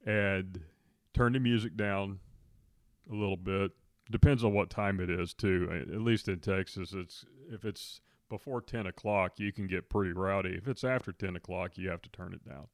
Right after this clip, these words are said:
You might get a noise citation stuck to your front door, which is a ticket, and then you'll have to, you know, go to court or call a ticket lawyer or whatever. But if you step out, yeah, you're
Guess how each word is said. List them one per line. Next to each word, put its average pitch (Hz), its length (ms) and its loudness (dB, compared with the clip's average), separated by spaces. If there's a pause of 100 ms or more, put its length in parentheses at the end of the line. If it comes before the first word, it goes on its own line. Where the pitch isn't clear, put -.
(140)
You 151 160 6
might 156 220 10
get 127 140 10
a 113 60 10
noise 113 340 8
citation 101 760 2
stuck - 520 -2
to 110 80 0
your 95 160 0
front 95 380 -2
door, 95 300 2
which 95 240 0
is 92 120 -4
a 92 60 -4
ticket, 95 520 2 (540)
and 98 240 0
then 98 140 2
you'll 98 140 2
have 90 280 -2
to, 92 120 -10 (240)
you 101 100 -4
know, 87 120 -2
go 92 160 0
to 92 80 2
court 92 420 0
or 90 420 0
call 92 240 -2
a 92 40 -2
ticket 90 300 -4
lawyer 85 280 -10
or 90 160 -12
whatever. 90 380 -16 (880)
But 113 320 6 (220)
if 127 160 0
you 190 80 2
step 262 320 2
out, 262 320 2
yeah, 240 220 -6
you're 233 280 -6